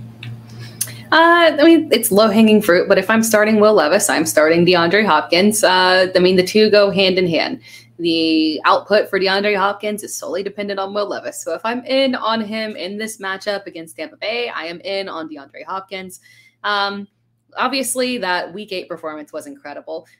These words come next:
Week nine, a little bit of a letdown. The targets were there, though, eleven targets, and I think that's the true key here.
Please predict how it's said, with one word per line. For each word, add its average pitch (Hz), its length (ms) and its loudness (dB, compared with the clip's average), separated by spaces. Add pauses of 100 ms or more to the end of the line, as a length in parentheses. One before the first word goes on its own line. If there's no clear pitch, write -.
Week 415 260 -6
nine, 392 260 -6
a 403 80 -16
little 359 300 -8
bit 440 140 -8
of 427 80 -10
a 320 100 -8
letdown. 302 500 -8
The - 60 -10
targets 262 420 -8
were 214 160 -10
there, 208 220 -8
though, 214 400 -8 (100)
eleven 190 360 -10
targets, 190 420 -10
and 196 80 -14
I 208 80 -14
think 254 220 -16
that's 254 240 -12
the 226 100 -16
true 220 240 -16
key 196 260 -16
here. 180 300 -10